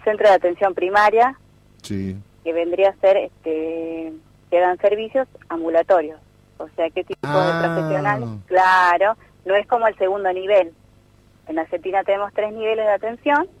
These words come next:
Speaker 1: yo estoy en el primero.
Speaker 2: Comparámelo con
Speaker 1: Promoción.
Speaker 2: el, comparámelo con el lupa, por ejemplo, que es los que más conozco.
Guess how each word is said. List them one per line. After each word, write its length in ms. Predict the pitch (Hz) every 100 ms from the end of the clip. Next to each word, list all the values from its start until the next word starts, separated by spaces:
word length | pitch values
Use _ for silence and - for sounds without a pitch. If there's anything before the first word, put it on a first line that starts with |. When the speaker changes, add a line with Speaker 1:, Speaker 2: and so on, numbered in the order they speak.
| _
Speaker 1:
yo 60 | 180
estoy 160 | 214 233
en 80 | 233
el 100 | 196
primero. 420 | 180 180 160 165 _ -
Speaker 2:
Comparámelo 680 | 139 151 180 220 233 214 208
con 80 |
Speaker 1:
Promoción. 240 | 220 226 247
Speaker 2:
el, 100 | 151 _
comparámelo 640 | 156 147 165 214 220 202
con 180 | 165 156
el 100 | 147
lupa, 360 | 147 135 110 101
por 120 | 113
ejemplo, 320 | 104 113 107
que 100 | 104
es 40 | 110
los 140 | 120
que 100 | 120
más 180 | 113 104
conozco. 540 | 117 104 92 - 85